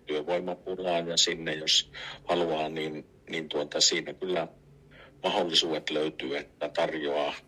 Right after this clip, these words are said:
olemassa oleville firmoille sinne sitä omaa palvelua ja menee tavallaan laskutusperusteisena, niin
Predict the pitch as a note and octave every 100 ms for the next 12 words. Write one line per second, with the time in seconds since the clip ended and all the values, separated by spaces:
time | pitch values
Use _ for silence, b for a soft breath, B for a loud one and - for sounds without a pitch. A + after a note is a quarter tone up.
0 | - - D2+ - - D#2 D#2 D2+ D2+ D2+
1 | - - B B B - F#2+ F2 E2 D#2
2 | D#2 - - E2 D2+ - - D2 D2 D#2+
3 | D#2+ D2+ D2+ D2+ C#2+ C#2 C#2 C#2+ C#2+ D2
4 | - - - D2+ D2+ D2 - - - E2
5 | - E2+ - - - - - - - -
6 | - - - - - - -